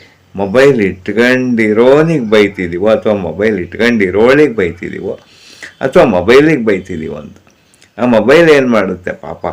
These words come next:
ಅದು ಒಂದು ವಸ್ತು, ನಾವು ಉಪಯೋಗಿಸಿದ್ರೆ ತಾನೇ ಅದು,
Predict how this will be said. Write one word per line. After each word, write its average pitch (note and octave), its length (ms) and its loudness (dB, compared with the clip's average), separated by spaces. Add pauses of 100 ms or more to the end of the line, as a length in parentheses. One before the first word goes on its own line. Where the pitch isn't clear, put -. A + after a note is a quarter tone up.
(760)
ಅದು C#3+ 220 2
ಒಂದು A#2+ 320 4
ವಸ್ತು, - 460 -4 (580)
ನಾವು G#2 240 0
ಉಪಯೋಗಿಸಿದ್ರೆ B2 760 0
ತಾನೇ A2+ 560 -2 (220)
ಅದು, G2+ 560 -2